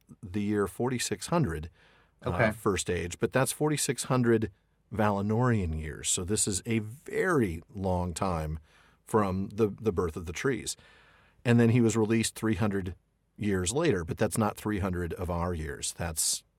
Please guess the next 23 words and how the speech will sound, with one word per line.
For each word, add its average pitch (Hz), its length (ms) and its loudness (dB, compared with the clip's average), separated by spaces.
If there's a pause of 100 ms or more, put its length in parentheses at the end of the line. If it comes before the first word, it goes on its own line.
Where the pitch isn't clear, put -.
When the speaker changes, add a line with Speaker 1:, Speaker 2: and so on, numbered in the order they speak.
Speaker 1:
almost 95 340 -2
three 92 140 -4
thousand. 80 420 -4
Speaker 2:
Three 110 100 0
hundred 104 400 -4 (540)
Speaker 1:
Yeah. 107 220 2
Speaker 2:
Valian 101 340 2
years. 98 380 0
Or, - 60 -8
yeah, 120 200 0
so 139 240 6
Speaker 1:
Yeah, 107 100 4
it's - 140 -2
three 135 140 4
hundred 117 160 4
Valinorian 101 560 4
years. 87 400 -2 (1200)
So, 113 520 6
um, 107 320 4
Speaker 2:
So 185 120 6
we're 294 100 8
l-, 320 60 6 (120)
talking, 208 440 4